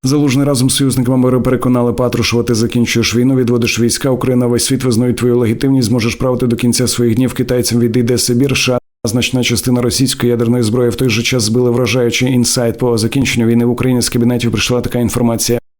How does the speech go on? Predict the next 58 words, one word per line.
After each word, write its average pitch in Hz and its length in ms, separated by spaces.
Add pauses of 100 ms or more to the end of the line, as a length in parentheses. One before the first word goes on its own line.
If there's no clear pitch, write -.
Патрушев 139 380
прийде 139 260
у 127 100
Київ 127 280
під 127 140
конвоєм 117 480
оон. 131 220
Путін 123 440
остаточно 120 680
зливає 110 340
Китай. 131 280
В 117 60
обмін 113 220
вони 113 160
отримають 113 380
Сибір, 117 280
Урал 120 320
та 120 100
відчепляться 113 500
від 110 80
Тайваню, 117 400
що 113 140
потрібно 110 320
Штатам. 123 420
Сам 110 220
Патрушев 117 380
після 117 220
підписання 113 480
договорів 110 360
легітимізується, 113 680
отримає 113 320
свою 117 180
очікувану 113 400
владу. 120 300
Армія 110 220
буде 110 320
повернена 113 520
назад. 127 360
У 123 40
глосці 113 380
«Кінець 113 360
війни» 127 320
Telegram-канали 113 640
пишуть, 123 280
що 110 160
перед 113 280
можливим 120 460
візитом 110 360
Кучми 117 320
до 104 100
Патрушева 110 420
в 107 40
Москву 110 300
на 107 120
переговори 113 480
першому 120 380
стало 110 240
погано. 110 320